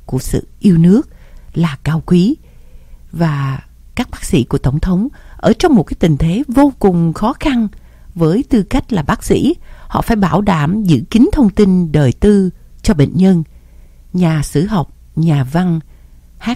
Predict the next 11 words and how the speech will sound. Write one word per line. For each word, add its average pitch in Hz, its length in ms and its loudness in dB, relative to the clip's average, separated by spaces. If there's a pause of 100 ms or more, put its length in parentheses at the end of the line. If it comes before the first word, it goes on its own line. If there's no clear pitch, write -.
(140)
W 160 540 0
Brands 170 480 -2 (260)
đã 131 120 0
nói, 156 320 -2 (640)
"Yêu 233 160 4
cầu 139 440 0 (140)
một 160 140 -2
bác 143 160 -2
sĩ 127 200 0
phá 247 380 -8
vỡ 175 320 0